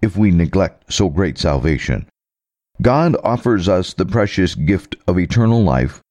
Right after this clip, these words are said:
and we must not neglect it. We must never let our fires go out. How is your spiritual fire today? The cares of life tend to creep in and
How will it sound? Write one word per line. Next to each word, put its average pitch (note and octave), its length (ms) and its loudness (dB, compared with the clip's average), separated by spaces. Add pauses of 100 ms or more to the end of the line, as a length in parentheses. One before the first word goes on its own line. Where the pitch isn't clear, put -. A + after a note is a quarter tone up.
(120)
and G2 160 2
we A2 160 4
must G#2+ 480 0
not D2 340 -2
neglect G#2 460 -2
it. - 160 -6 (640)
We F2+ 140 2
must E2+ 440 0
never E2+ 460 2
let C#2 260 -2 (140)
our F2+ 120 2
fires C#2 480 -2
go C#2+ 280 -2
out. - 340 -4 (1160)
How D3+ 220 2
is C3 180 0
your A#2+ 140 2
spiritual E2+ 580 0
fire A#1+ 380 -4
today? A1+ 500 -4 (720)
The - 100 0
cares F#2+ 380 0
of F2+ 120 -2
life G2 400 0
tend F#2 260 0
to G2 80 0
creep G#2+ 360 0
in F#2 240 2
and F#2 260 0